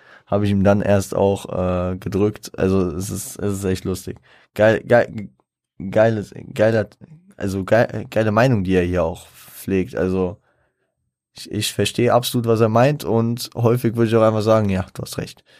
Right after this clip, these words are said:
Du hast einfach recht. Ähm, ja.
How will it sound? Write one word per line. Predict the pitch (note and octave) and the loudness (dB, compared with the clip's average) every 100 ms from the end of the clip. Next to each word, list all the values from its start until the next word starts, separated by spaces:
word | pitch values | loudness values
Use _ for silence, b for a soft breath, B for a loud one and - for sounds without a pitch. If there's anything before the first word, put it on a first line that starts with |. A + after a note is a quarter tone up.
| B B B B B | B B B B B
Du | G#2+ | 2
hast | G#2+ A2 D2+ | 4 2 -2
einfach | F#2+ F#2 | -4 -4
recht. | - - - - | -6 -8 -10 -4
Ähm, | G2+ G2+ G2+ G2+ G2 F#2+ - _ _ _ _ _ _ _ _ _ _ _ _ _ _ _ _ _ _ _ - | 0 2 2 2 0 -2 -10 _ _ _ _ _ _ _ _ _ _ _ _ _ _ _ _ _ _ _ -8
ja. | - F#2 - | 2 2 2